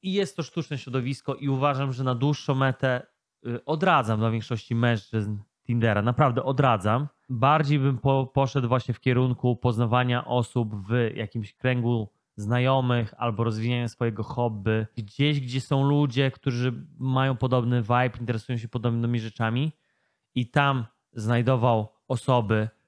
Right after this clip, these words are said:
potencjalne, e, do spotykania się. I mówię to też z, z doświadczenia życiowego, że to po prostu lepiej działa i mamy wtedy większe szanse,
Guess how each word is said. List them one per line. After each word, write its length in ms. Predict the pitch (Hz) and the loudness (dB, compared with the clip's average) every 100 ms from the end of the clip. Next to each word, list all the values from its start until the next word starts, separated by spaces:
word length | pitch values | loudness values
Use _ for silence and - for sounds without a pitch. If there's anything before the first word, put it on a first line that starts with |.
| _ _ _ | _ _ _
potencjalne, 1000 | 120 - 117 107 135 127 123 113 107 104 _ _ _ _ - | -4 -2 -4 -2 0 2 2 0 0 -2 _ _ _ _ -12
e, 440 | 104 101 98 98 | -8 -6 -6 -6
do 560 | 92 120 120 113 104 - _ _ | -2 2 2 2 0 -8 _ _
spotykania 600 | _ 120 123 123 107 101 | _ -6 -2 0 0 -2
się. 280 | - 127 156 _ _ _ _ _ _ _ _ _ _ - | -2 -2 -2 _ _ _ _ _ _ _ _ _ _ -2
I 120 | 120 | 2
mówię 220 | 139 135 | 4 2
to 100 | - | 0
też 160 | - 110 | -2 -4
z, 140 | 104 | -6
z 520 | 120 107 107 123 104 | -10 -8 -10 -14 -8
doświadczenia 720 | 107 120 - 120 - 123 120 | -4 -2 -4 -6 -4 -2 0
życiowego, 640 | 113 - 117 104 95 123 160 _ _ _ _ _ _ _ _ _ _ - | -2 -2 0 2 2 2 0 _ _ _ _ _ _ _ _ _ _ -6
że 140 | 104 | -4
to 100 | 98 | -2
po 100 | 110 | 0
prostu 280 | 113 117 - | 0 -2 0
lepiej 260 | 113 113 113 | 0 0 0
działa 300 | 113 110 113 | 2 2 0
i 140 | 127 | -2
mamy 240 | 127 127 | -2 -2
wtedy 280 | 117 131 117 | -6 -4 -2
większe 400 | 110 131 123 - | 0 0 -2 -6
szanse, 600 | 113 110 104 - 127 160 | -2 0 0 0 0 0